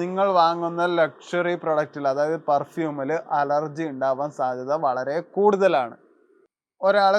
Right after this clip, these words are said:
സ്നേഹിച്ചാലും അതിൽ പണമല്ല, സ്ഥാനമല്ല, അത് വെറും സ്നേഹമായിട്ട് മാത്രം കാണാൻ ശ്രമിക്കുക. അതിൽ വെറും സ്നേഹം മാത്രമേ ഉണ്ടാവുകയുള്ളൂ. അതുകൊണ്ട് തള്ളിക്കളയാണ്ടിരിക്കുക. അഹങ്കാരമില്ലാത്ത ഒരു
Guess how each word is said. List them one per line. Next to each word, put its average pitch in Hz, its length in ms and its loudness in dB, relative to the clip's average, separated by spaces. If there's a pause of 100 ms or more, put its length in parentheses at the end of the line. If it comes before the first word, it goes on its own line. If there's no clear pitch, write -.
സ്നേഹിച്ചാലും 170 680 -2 (200)
അതിൽ 170 180 0 (240)
പണമല്ല, 147 600 0 (340)
സ്ഥാനമല്ല, 139 800 -4 (380)
അത് 175 120 -4 (100)
വെറും 170 280 -4
സ്നേഹമായിട്ട് 165 880 -4 (140)
മാത്രം 147 380 -4 (100)
കാണാൻ 135 340 -4
ശ്രമിക്കുക. 135 420 -8 (480)
അതിൽ 143 140 -2 (120)
വെറും 147 220 -4
സ്നേഹം 143 520 -6
മാത്രമേ 131 460 -6 (160)
ഉണ്ടാവുകയുള്ളൂ. 156 880 -2 (800)
അതുകൊണ്ട് 160 400 -2 (160)
തള്ളിക്കളയാണ്ടിരിക്കുക. 139 1160 -2 (760)
അഹങ്കാരമില്ലാത്ത 180 1200 0 (180)
ഒരു 175 180 -2